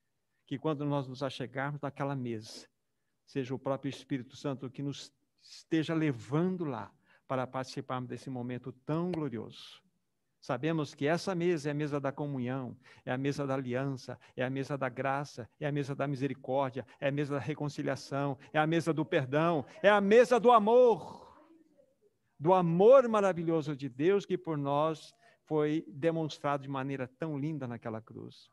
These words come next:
O pão e o vinho falam exatamente dessas realidades tão lindas. E nós vamos ter como base um texto que já temos trabalhado com os irmãos em outros reunir, é, Cântico dos Cânticos,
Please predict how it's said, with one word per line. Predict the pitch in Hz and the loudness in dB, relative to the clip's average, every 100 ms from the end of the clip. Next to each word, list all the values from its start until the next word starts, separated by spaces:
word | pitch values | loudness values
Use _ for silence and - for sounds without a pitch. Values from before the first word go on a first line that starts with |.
| - | -4
O | 151 | -4
pão | - 254 294 302 269 | 2 4 4 2 -2
e | 254 | -4
o | 214 | -2
vinho | 185 190 196 175 - | -2 -2 -4 -10 -12
falam | - 160 131 117 120 - - | -4 -2 -2 -8 -12 -14 -10
exatamente | 123 156 143 135 135 127 | -4 -4 -4 -6 -6 -6
dessas | 127 123 131 117 | -6 -6 -8 -10
realidades | 120 117 120 117 | -10 -8 -8 -10
tão | - 127 120 | -12 -10 -8
lindas. | 120 107 123 - _ _ _ _ _ _ _ _ _ - - - | -10 -12 -16 -18 _ _ _ _ _ _ _ _ _ -20 -12 -2
E | |
nós | 185 185 | 0 2
vamos | 208 208 | 2 0
ter | 202 196 | 0 -2
como | 196 180 | -2 -4
base | 147 143 147 156 151 160 156 _ _ | -2 0 0 -2 -4 -8 -10 _ _
um | 143 139 | -4 -4
texto | 151 175 170 139 | 0 -2 -2 -4
que | |
já | 151 | -4
temos | 147 170 165 | -2 -4 -4
trabalhado | - 151 147 143 147 - | -4 -2 0 0 0 -4
com | 151 | -6
os | 135 | -6
irmãos | 135 123 127 143 160 151 - _ - | -6 -4 -2 -2 -4 -10 -20 _ -8
em | 135 | -2
outros | 165 220 214 175 - - - | 2 2 0 -6 -8 -16 -14
reunir, | 117 151 147 160 175 117 - - _ _ - | -6 -4 -2 0 -2 -2 -10 -20 _ _ -8
é, | 139 139 | -4 -4
Cântico | 139 - 208 247 233 214 220 226 208 _ _ _ | -4 2 4 4 -2 -6 -4 -4 -8 _ _ _
dos | 147 175 | -6 -4
Cânticos, | - 170 139 - 143 127 - - - - | 0 0 -2 -6 -8 -8 -10 -12 -14 -20